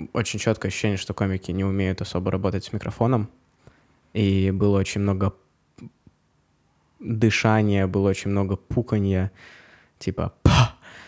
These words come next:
вот этой хуйни. А, очень много было, когда вот так вот из стороны в сторону г-, голова крутилась.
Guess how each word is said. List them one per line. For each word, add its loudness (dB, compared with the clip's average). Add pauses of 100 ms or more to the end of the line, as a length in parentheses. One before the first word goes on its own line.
(340)
вот -4
этой -2
хуйни. -4
А, 2
очень -2
много 2
было, 2
когда 0
вот -6
так -8
вот -8
из 0
стороны -10
в -10
сторону -6
г-, -4
голова 0
крутилась. -2